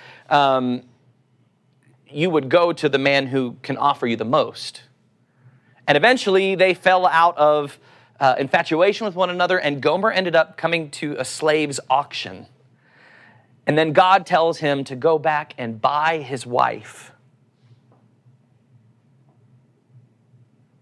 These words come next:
The Lord says to Hosea in chapter three, one through five, this is the third scripture down.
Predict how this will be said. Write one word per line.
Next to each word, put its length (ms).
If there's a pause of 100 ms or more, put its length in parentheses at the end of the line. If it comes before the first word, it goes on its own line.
(840)
The 100
Lord 180
says 300
to 320
Hosea 400
in 80
chapter 300
three, 260
one 180
through 140
five, 640
this 220
is 100
the 200
third 440
scripture 480 (240)
down. 320